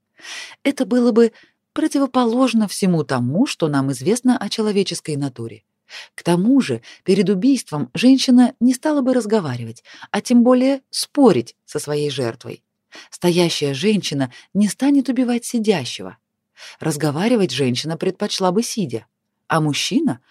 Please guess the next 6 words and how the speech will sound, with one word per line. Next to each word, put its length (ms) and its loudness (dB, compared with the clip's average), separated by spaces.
мог 280 2
стоя 300 6
разговаривать 720 2
с 100 -14
сидящим 480 -2
собеседником. 840 -4